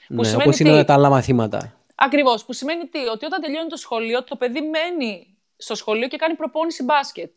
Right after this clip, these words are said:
Speaker 1: ή κάνει στίβο, ή κάνει βόλεϊ. Όπως καταλαβαίνεις, από πολύ μικρά τα παιδιά υιοθετούν, ε, ότι ο, το, το σκεπτικό ότι ο αθλητισμός είναι μέρος του καθημερινού τους προγράμματος.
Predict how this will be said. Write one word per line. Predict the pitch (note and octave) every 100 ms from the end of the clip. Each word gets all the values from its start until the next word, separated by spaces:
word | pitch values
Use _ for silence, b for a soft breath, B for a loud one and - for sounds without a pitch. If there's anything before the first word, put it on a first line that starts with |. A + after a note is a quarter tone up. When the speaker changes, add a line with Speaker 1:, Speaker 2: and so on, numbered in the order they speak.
| _ _
Speaker 1:
ή | - C#4
κάνει | C4+ D4+
στίβο, | D4+ - C#4+ G3 E3+
ή | A#3+
κάνει | A#3 C#4
βόλεϊ. | A#3+ C4 A3+ D#3 - _ b b b
Όπως | A#3+ D#4+
καταλαβαίνεις, | F#4 D4+ C4+ G#3 A3 A3 G3+ G#3 A#3 - b
από | - G3+ A3
πολύ | A3 B3+
μικρά | E4 - D4+
τα | E4+
παιδιά | C#4 A3+ B3+ C#4
υιοθετούν, | C#4+ - G3+ - B3+ D#4+ E4 _ _ _ _
ε, | G#3+ G#3+ A3
ότι | A3 A#3+
ο, | A3 G#3+ - -
το, | A3+ - -
το | G#3
σκεπτικό | - G3+ G#3+ B3
ότι | C#4 D4+
ο |
αθλητισμός | A#3 A3 A3+ C4+ D4
είναι | E4+ D4
μέρος | C#4 D#4+ -
του |
καθημερινού | C4+ C4 A3+ A3 A3 C#4+
τους | D4+
προγράμματος. | - C4 B3 B3+ G#3 E3 C#3+ -